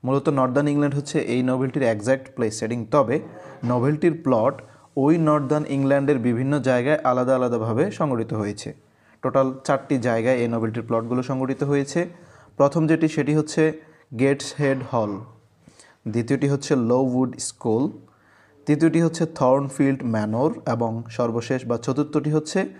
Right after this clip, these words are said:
দ্য রিভার্স ফ্যামিলি বা মুর হাউস। তো এই চারটি হচ্ছে মূলত নভেলটির প্লেস সেটিংস, যেগুলো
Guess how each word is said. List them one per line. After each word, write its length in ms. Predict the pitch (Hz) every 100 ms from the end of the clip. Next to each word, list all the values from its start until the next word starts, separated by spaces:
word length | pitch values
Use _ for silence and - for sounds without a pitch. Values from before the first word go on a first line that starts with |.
| - - 120
দ্য 100 | 113
রিভার্স 520 | 113 135 131 131 -
ফ্যামিলি 500 | 120 113 123 165 -
বা 320 | 117 107 104 -
মুর 220 | 131 127
হাউস। 580 | 101 104 98 - - - _ _ _ _ _ _ _ _ _ _ _ _ _ _
তো 120 | 139
এই 120 | 143
চারটি 420 | 143 156 143 - 170
হচ্ছে 280 | 165 165
মূলত 280 | 170 165 165
নভেলটির 600 | 147 131 127 143 185 196 190
প্লেস 240 | 156 151 151
সেটিংস, 520 | - 113 143 - -
যেগুলো 500 | 117 131 131 160 202